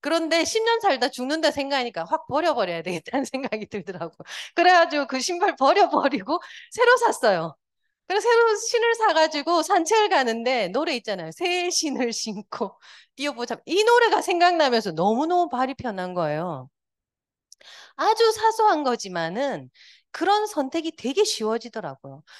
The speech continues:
근데 우리가 살다 보면은 한 달 살다가 죽으면 이런 질문 받기는 쉽잖아요. 한 달 살다가 죽으면 너무 쉬워요.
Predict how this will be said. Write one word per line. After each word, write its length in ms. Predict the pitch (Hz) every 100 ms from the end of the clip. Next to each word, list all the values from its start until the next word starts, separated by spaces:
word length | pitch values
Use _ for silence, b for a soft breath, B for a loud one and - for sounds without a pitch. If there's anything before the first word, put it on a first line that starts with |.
| _
근데 100 | 240
우리가 240 | 233 285
살다 360 | 277 240 226 302
보면은 560 | 320 302 220 202 226 220
한 180 | 392
달 160 | 427 381
살다가 340 | 247 220 196 190
죽으면 540 | - 190 220 196 175
이런 200 | 262 311
질문 320 | 302 277 294
받기는 360 | 277 160 - 220
쉽잖아요. 720 | 190 - 233 233 165 175 151 - B B _
한 140 | 392 440
달 140 | 427
살다가 320 | 302 220 208
죽으면 300 | - 233 208
너무 160 | 175 220
쉬워요. 540 | - 202 202 185 131